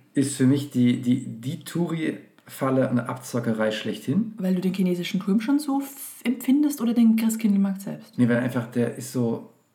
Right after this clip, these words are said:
Speaker 1: also er ist jetzt nicht schlecht,
Speaker 2: Ja.
Speaker 1: aber die Preise
Speaker 2: Die sind schon krass.
Speaker 1: sind schon echt gesalzen. Und, ähm, wer denkt, dass, dass er mit dem Auto dahin fahren kann, parken, vergiss es. Ist echt, ich meine, da gibt's irgendwie kein Gefühl, zehn Parkplätze.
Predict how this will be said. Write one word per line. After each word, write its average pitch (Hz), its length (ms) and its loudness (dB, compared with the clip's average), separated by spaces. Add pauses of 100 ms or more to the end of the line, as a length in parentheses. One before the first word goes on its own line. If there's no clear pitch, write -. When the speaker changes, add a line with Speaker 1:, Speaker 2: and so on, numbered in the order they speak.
(160)
Speaker 1:
also 110 160 -4
er 143 120 -6
ist 120 140 -2
jetzt 104 100 -6
nicht 110 160 -2
schlecht, - 440 -4 (220)
Speaker 2:
Ja. 110 180 -6
Speaker 1:
aber 110 100 -2
die 107 80 0
Preise 135 840 -2
Speaker 2:
Die 196 80 2
sind 180 200 -4
schon 156 140 -6
krass. 123 160 -6
Speaker 1:
sind 143 140 2
schon 131 120 0
echt - 200 -2
gesalzen. 151 640 0 (520)
Und, 208 360 8 (1200)
ähm, 113 640 0 (480)
wer 127 120 2
denkt, 156 300 2
dass, 113 280 0
dass 120 120 -6
er 113 60 -2
mit 107 100 2
dem 113 40 -2
Auto 139 200 0
dahin 101 220 2
fahren 98 140 -2
kann, 131 280 -4 (440)
parken, 127 380 -2
vergiss 120 340 -2
es. - 300 -4 (600)
Ist 127 160 -4
echt, - 380 -8
ich 120 80 -6
meine, 104 80 -2
da 101 60 -2
gibt's 113 160 -6
irgendwie 107 160 -4
kein - 100 -4
Gefühl, 110 240 -4
zehn 117 300 -2
Parkplätze. 143 580 -4